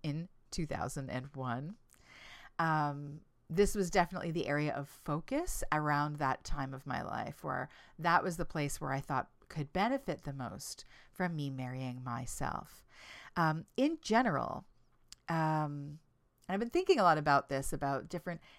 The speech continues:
areas of our life and how we commit differently to different areas of our life. And when we're married to ourselves, um, we might have different focuses of, um, why that's important. We might have different focuses about what we're hoping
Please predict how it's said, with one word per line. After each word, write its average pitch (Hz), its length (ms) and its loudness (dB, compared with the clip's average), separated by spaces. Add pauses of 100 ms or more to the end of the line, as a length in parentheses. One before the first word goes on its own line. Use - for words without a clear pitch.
(120)
areas 254 440 2
of 170 120 0
our 147 160 2
life 131 380 0
and 139 120 0
how 151 140 0
we 160 100 -2
commit 180 340 -4
differently 226 380 -2
to 139 80 -6
different 147 300 -6 (100)
areas 180 400 -2
of 147 100 -4
our 135 120 -2
life. - 260 -6 (340)
And 185 120 0
when 202 100 2
we're 214 100 0
married 214 320 -2
to 202 100 -4
ourselves, 165 840 0 (480)
um, 151 640 2 (140)
we 190 100 0
might 202 180 2
have 226 220 2
different 160 360 -4
focuses 147 920 0
of, 151 320 0
um, 139 400 -2
why 156 420 4
that's 175 220 2
important. 202 600 -8 (300)
We 180 100 -6
might 165 160 0
have 170 140 0
different 156 320 -8
focuses 156 400 -4
about 156 140 -2
what - 140 -2
we're 165 100 0
hoping 202 800 -4